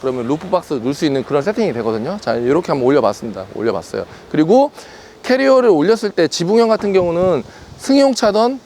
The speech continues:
에스유브이든 어떤 거든 간에 지하 주차장이나 하상도로나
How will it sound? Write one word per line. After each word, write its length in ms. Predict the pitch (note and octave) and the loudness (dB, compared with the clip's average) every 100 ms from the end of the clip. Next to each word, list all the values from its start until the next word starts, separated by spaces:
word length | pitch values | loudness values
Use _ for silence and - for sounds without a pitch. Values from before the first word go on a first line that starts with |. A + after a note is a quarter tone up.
| - | -2
에스유브이든 720 | D3 A3 G#3+ F#3+ F3+ G3+ B3 - - | -2 2 2 4 4 2 0 -8 -8
어떤 320 | - D3+ A3+ G#3+ | -4 0 0 2
거든 240 | G3 F#3 | 2 2
간에 400 | D#3 C3+ D#3 A#2+ - - - - | 2 0 -2 -6 -10 -20 -20 -8
지하 280 | - F#3 G3 | 0 2 2
주차장이나 760 | F#3 G3+ F3 D#3+ D#3 E3 F#3 | 0 -2 0 0 0 -2 -2
하상도로나 840 | - G#3 A3 G#3+ F3+ E3 D#3+ F3 F#3 | -4 -2 -2 0 2 2 2 0 -2